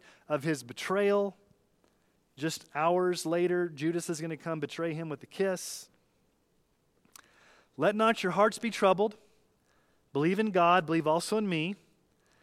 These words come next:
In my Father's house are many rooms. If it were not so, would I have told you that I go to prepare a place for you? And if I go and prepare a place for you, I will come again, and I will take you to myself, that where I am,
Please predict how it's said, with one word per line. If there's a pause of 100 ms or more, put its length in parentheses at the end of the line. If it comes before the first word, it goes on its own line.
(340)
In
my
Father's
house
are
many
rooms.
If
it
were
not
so,
would
I
have
told
you
that
I
go
to
prepare
a
place
for
you? (1300)
And
if
I
go
and
prepare
a
place
for
you,
I
will
come
again, (480)
and
I
will
take
you
to
myself, (1040)
that
where
I
am,